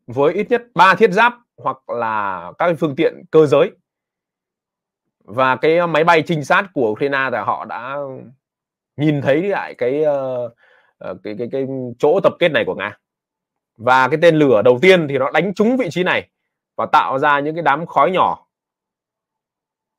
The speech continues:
khi mà đạn chùm và hàng trăm quả đạn con phát nổ.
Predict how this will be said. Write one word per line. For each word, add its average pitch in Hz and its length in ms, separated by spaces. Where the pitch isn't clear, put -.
khi 180 140
mà 156 80
đạn 147 200
chùm 131 400
và 113 140
hàng 120 280
trăm 208 220
quả 131 100
đạn 120 200
con 143 220
phát 202 220
nổ. 107 240